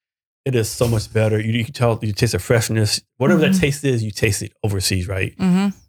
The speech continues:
Speaker 1: Every country I've been in, Germany, France, Spain, Italy, Korea, Vietnam, whatever country, the, the food tastes so, so much better than over here.
Speaker 2: Oh, so let me tell you this. I'm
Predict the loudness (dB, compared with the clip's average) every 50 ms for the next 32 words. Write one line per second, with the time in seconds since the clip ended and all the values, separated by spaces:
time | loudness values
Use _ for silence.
0 | _ -2 0 0 0 0 -2 -2 0 0 0 0 0 0 0 0 0 -2 -2 -4
1 | -8 -10 _ _ _ _ _ _ _ -2 0 0 0 0 0 0 0 0 0 0
2 | -2 -4 -8 -6 -2 0 0 0 0 -2 -4 -4 -2 0 0 2 2 0 0 0
3 | -2 -2 -2 0 0 0 2 2 0 0 0 -2 -4 -6 -8 _ _ _ _ _
4 | _ _ _ _ _ _ _ _ _ -2 0 2 2 0 0 0 0 -2 -2 0
5 | 2 2 2 0 0 -2 -4 -4 -4 -6 -8 -10 -12 -14 -14 -12 -4 -2 -2 0
6 | 2 0 -2 -2 -6 -6 -2 0 0 0 0 -4 -4 -2 -2 -2 -2 -4 -6 -8
7 | -8 -8 -8 -10 -12 -16 -14 -12 -10 -10 -8 -8 -10 -10 -10 -12 -14 -16 -10 _
8 | -2 0 0 2 0 -2 -4 -6 -10 _ _ _ _ -8 -6 -2 0 0 0 0
9 | 0 0 0 -2 -4 -8 -12 _ _ _ _ _ _ _ -2 0 2 2 0 0
10 | 0 0 0 0 0 0 -2 -4 -4 -6 -10 -14 -16 -16 _ _ _ _ _ _
11 | -20 _ _ _ _ -2 -2 -2 -2